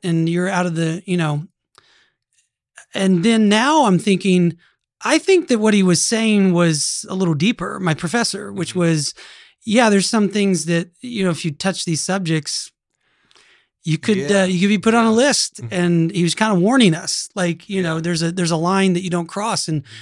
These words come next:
Speaker 1: that line was J F K. And I think now, y-, if you go back and look at it, I found it on YouTube, it's not a wacky broadcast.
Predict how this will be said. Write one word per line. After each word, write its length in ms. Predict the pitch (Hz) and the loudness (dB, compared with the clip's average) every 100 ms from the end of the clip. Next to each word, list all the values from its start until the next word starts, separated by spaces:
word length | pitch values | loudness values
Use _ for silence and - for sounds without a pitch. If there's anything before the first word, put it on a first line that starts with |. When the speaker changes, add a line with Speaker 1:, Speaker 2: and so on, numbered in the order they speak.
| - | -12
Speaker 1:
that 140 | 180 196 | -10 -4
line 220 | 165 165 | 0 2
was 180 | 170 156 | 0 -2
J 160 | 160 | -4
F 140 | 160 165 | -4 -2
K. 400 | 247 254 156 - | -2 0 -2 -4
And 340 | 170 165 160 151 - - - _ | -4 -2 -2 -4 -10 -20 -20 _
I 200 | - 196 | -2 2
think 260 | 311 233 165 | 2 2 0
now, 420 | 160 180 247 160 | 0 0 0 0
y-, 140 | 151 - | 0 -4
if 240 | 214 202 | -10 -6
you 200 | 165 233 | -4 0
go 100 | 233 | 0
back 180 | 208 190 | 2 0
and 100 | 175 | 0
look 140 | 180 180 | -2 -2
at 120 | 156 | -2
it, 60 | |
I 60 | 156 | -2
found 220 | 151 196 | -2 0
it 40 | 185 | 0
on 80 | 160 | 0
YouTube, 440 | 165 - 151 143 - - - - _ _ _ _ _ _ _ _ | -2 -2 -4 -6 -10 -20 -20 -20 _ _ _ _ _ _ _ _
it's 200 | 233 233 | -4 2
not 300 | 214 226 247 | 4 4 2
a 40 | 208 | 0
wacky 560 | 175 175 175 165 143 - - | 0 0 -2 -6 -8 -10 -4
broadcast. 640 | 170 147 185 - - - | -2 -2 -8 -12 -12 -12